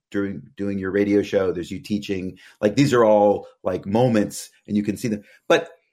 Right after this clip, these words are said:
if instead you try to see the rules that produce those moments, like, what are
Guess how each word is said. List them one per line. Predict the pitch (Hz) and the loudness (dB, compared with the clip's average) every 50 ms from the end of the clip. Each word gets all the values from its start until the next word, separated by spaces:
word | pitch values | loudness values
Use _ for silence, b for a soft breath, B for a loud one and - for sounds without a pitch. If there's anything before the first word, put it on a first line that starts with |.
| _ _ _ _ _ _ _ - | _ _ _ _ _ _ _ 2
if | - 175 180 180 | 2 2 4 4
instead | 170 151 143 143 - - - - - - 208 214 247 226 170 123 104 95 90 - 92 110 107 - _ _ _ _ _ _ _ _ _ _ _ _ | 2 2 2 0 -4 -6 -6 -6 -2 0 0 2 2 2 2 2 0 0 -2 -4 -6 -8 -10 -10 _ _ _ _ _ _ _ _ _ _ _ _
you | 131 143 139 | -2 -2 -2
try | 139 - 175 170 160 | 0 0 0 2 4
to | 147 | 2
see | 135 139 - - - 175 180 175 | 2 0 -6 -8 -6 -4 -2 -2
the | 165 135 131 123 120 113 | -2 0 2 2 2 0
rules | 107 107 113 117 127 151 196 226 247 233 196 135 117 107 101 80 90 107 107 - - - - _ _ _ _ _ _ _ _ _ | -2 -4 -6 -2 0 2 4 4 6 6 6 6 6 4 2 0 -4 -8 -10 -10 -12 -12 -14 _ _ _ _ _ _ _ _ _
that | - 131 131 - - - | -2 -2 -2 -2 -4 -4
produce | - 143 131 107 92 - - 151 214 247 226 - - - | -2 -2 -2 -2 -2 0 2 2 2 2 0 -2 -4 -2
those | 123 104 95 90 - - | 0 0 0 0 -2 -6
moments, | 95 87 82 - - - - _ - - - _ _ _ _ _ - | -8 -8 -8 -8 -14 -16 -16 _ -20 -20 -20 _ _ _ _ _ -2
like, | 113 107 104 110 | 0 0 0 0
what | 107 104 113 151 196 208 - - - | -6 -2 0 2 2 2 0 -2 -8
are | 120 139 165 180 180 180 170 160 147 139 131 123 117 | -8 -4 0 2 4 4 4 4 2 2 -2 -4 -6